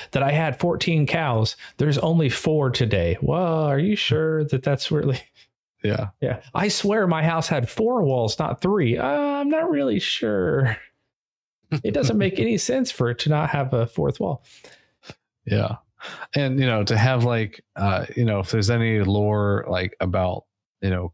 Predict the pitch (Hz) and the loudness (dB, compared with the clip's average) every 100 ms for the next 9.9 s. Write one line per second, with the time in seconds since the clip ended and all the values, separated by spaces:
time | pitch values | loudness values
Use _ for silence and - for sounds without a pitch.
0 | - - 98 101 95 - 95 98 98 95 | -8 -4 -2 -2 -4 -4 -2 0 0 0
1 | - 98 87 - - 101 - - _ _ | 0 -2 -2 -2 -4 -6 -10 -20 _ _
2 | _ - 127 127 123 120 117 107 - - | _ -2 0 2 2 2 0 -2 -2 -2
3 | 95 - - - 98 95 90 - - - | -2 -6 -10 -8 -2 -2 -4 -8 -14 -6
4 | 101 95 - 92 87 - 107 107 - 104 | -4 -4 -4 -4 -6 -6 0 0 2 0
5 | 87 87 85 - 139 135 127 123 104 101 | 0 -2 -4 0 2 2 2 2 2 0
6 | 98 98 104 110 107 104 101 95 104 - | 0 0 2 2 2 2 0 0 -2 -2
7 | 101 92 98 107 104 92 95 107 107 92 | 0 0 2 2 2 2 2 2 2 2
8 | 92 90 - 92 95 95 98 92 95 92 | 0 -4 -4 -2 0 0 2 0 0 -2
9 | - 101 - - 98 98 90 92 101 | -2 -4 -2 -2 0 2 0 0 -2